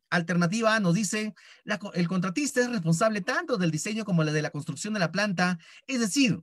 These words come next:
realiza todos los trabajos necesarios para la puesta en marcha de la planta por un precio acordado y un tiempo determinado. Mm, bueno, más o menos, ¿ah? Me suena, me suena. Vamos a la, la alternativa B.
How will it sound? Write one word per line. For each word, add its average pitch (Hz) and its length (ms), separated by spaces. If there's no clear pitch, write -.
realiza 165 560
todos 320 360
los 175 120
trabajos 202 320
necesarios 180 480
para 160 160
la 147 100
puesta 208 200
en 165 100
marcha 202 240
de 170 60
la 139 100
planta 233 420
por 170 160
un 214 100
precio 220 280
acordado 247 500
y 165 120
un 180 140
tiempo 185 300
determinado. 143 640
Mm, 160 540
bueno, 131 220
más 170 260
o 113 100
menos, 151 380
¿ah? 202 220
Me 139 120
suena, 165 340
me 147 100
suena. 160 280
Vamos 254 200
a 220 120
la, 156 60
la 160 80
alternativa 165 460
B. 202 260